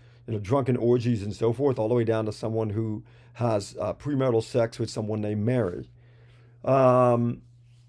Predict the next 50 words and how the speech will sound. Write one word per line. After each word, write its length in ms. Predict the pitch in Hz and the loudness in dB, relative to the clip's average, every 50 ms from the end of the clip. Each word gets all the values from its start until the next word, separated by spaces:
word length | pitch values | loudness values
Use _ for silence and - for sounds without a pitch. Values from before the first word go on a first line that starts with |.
| - - - - - - - - - | -20 -20 -20 -20 -20 -20 -20 -20 -12
these 360 | - - 110 120 170 180 135 | -8 -4 -2 0 0 2 2
are, 80 | 165 143 | 2 0
these 220 | 123 123 185 180 | 0 0 2 4
are 80 | 202 202 | 4 6
delicate 420 | 147 160 156 156 165 123 156 - | 8 8 8 8 6 4 2 0
subjects. 440 | - - 131 117 104 131 160 156 - | 2 4 4 4 4 2 0 2 2
I 60 | 131 | 0
understand 440 | 127 123 110 - - 127 110 104 95 | 0 0 -2 -2 -2 0 0 0 0
that. 260 | 90 98 127 143 - - | -2 -2 -2 -4 -6 -8
And, 320 | - 107 101 104 98 92 - | -8 -6 -6 -6 -8 -8 -6
you 80 | 120 | -6
know, 80 | 107 104 | -6 -4
if 80 | 107 - | -4 -2
you're 100 | 123 113 | -2 -2
listening 280 | 127 131 - 123 107 | -2 -2 -2 -2 -2
to 80 | 104 110 | 0 0
this, 180 | 117 135 135 | 0 0 -2
please 240 | - - 123 127 117 | -2 -2 0 0 0
bear 220 | 101 127 123 120 110 | 2 2 2 4 4
with 240 | 107 147 151 - | 4 4 2 2
me. 220 | 110 101 104 120 120 - - - - - - - - | -2 -4 -4 -4 -8 -10 -18 -20 -20 -20 -20 -18 0
But 300 | - 156 156 156 - - - - - | 6 8 8 8 6 2 -8 -10 -2
what 180 | 143 170 180 | 0 2 2
I'm 100 | 165 139 | 2 0
saying 280 | 127 - 156 202 180 151 | 0 2 2 2 2 2
is 80 | 127 | 2
that 140 | 123 135 - | 2 2 2
obviously 400 | - 131 147 151 135 - 143 131 | 2 2 2 0 0 -2 0 2
there 100 | 123 127 | 2 2
are 40 | 123 | 2
certain 300 | - - 143 147 139 123 | 0 -2 -2 -2 -2 0
things 180 | 131 139 131 117 | 0 0 0 0
that 60 | 113 | 0
are 40 | 113 | 0
gonna 160 | 120 117 107 | 0 -2 -2
have 280 | 120 117 107 104 113 - - | 0 -2 -2 -4 -4 -6 -8
a 80 | - | -8
bit 260 | 101 95 113 139 - | -4 -2 -4 -4 -2
more, 380 | 139 127 120 120 120 117 110 113 - - - - - - - - - - - - - | -2 0 2 2 2 0 0 -4 -8 -16 -20 -20 -20 -20 -20 -20 -20 -20 -20 -20 -10
you, 160 | - 131 135 | -6 -6 -2
you 240 | 131 139 143 - - | 0 2 0 0 0
should 140 | - - 160 | 0 0 0
have 80 | 147 120 | 2 2
a 60 | 113 | 0
bit 160 | 113 - - | 0 0 0
more 140 | 135 135 127 | 0 0 0
concern 380 | 131 104 95 - 143 143 131 | -2 -6 -4 -2 0 2 2
over 200 | 120 117 110 120 | 2 2 2 2
than 120 | 120 127 151 | 0 2 2
others. 360 | 185 156 - - - - | 2 2 0 -2 -6 -12